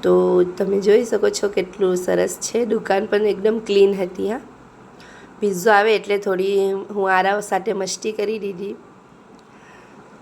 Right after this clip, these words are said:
આરવનો બહુ જ નોટંકી છે આરવ. તો finally અમારો પિઝા આવી ગયો. આટલો પિઝો પાંચસો રૂપીસનો આવ્યો,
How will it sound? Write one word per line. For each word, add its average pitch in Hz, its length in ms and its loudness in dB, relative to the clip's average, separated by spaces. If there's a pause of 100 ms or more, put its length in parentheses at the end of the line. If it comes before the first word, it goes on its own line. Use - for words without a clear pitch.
(720)
આરવનો 214 680 6
બહુ 208 220 6
જ 226 120 -12
નોટંકી 208 680 2
છે 190 200 -4
આરવ. 170 440 0 (1600)
તો 180 120 0
finally 196 460 4
અમારો 208 260 2
પિઝા 190 500 0
આવી 196 240 0
ગયો. 226 520 2 (2250)
આટલો 254 280 2
પિઝો 233 360 2
પાંચસો 214 580 4
રૂપીસનો 208 580 0
આવ્યો, 190 440 2